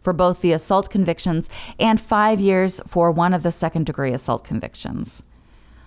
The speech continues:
All of those sentences, except for the five-year count on second-degree assault, were consecutive,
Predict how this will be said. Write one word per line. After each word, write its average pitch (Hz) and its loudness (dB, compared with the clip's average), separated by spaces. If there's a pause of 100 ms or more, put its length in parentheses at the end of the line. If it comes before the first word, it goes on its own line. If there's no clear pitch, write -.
(120)
All 214 4
of 240 2
those 208 2
sentences, 147 -2
except - -4
for 175 0
the 160 -2
five-year 143 0
count 143 0
on 143 -2
second-degree 151 -2
assault, 143 -2
were 147 0
consecutive, 135 -4